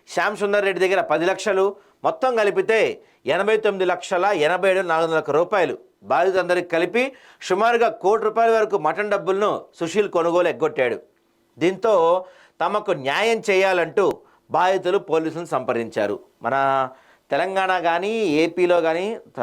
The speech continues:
సారీ, తెలంగాణ, కర్ణాటక వీటన్నిటిలో కూడా కాంగ్రెస్ పార్టీ వ్యూహకర్తగా అంటే సునీల్ కనుగోలు పనిచేశారు. గతంలో ప్రశాంత్ కిషోర్తో కలిసి పనిచేసిన సునీల్ కనుగోలు ఆ తర్వాత బయటకు వచ్చి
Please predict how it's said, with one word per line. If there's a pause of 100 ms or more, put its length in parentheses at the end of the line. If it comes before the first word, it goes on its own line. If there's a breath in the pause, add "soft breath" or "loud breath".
సారీ,
తెలంగాణ,
కర్ణాటక
వీటన్నిటిలో
కూడా (360 loud breath)
కాంగ్రెస్
పార్టీ
వ్యూహకర్తగా (400)
అంటే
సునీల్
కనుగోలు
పనిచేశారు.
గతంలో (300 loud breath)
ప్రశాంత్
కిషోర్తో
కలిసి
పనిచేసిన
సునీల్
కనుగోలు (260 loud breath)
ఆ
తర్వాత
బయటకు
వచ్చి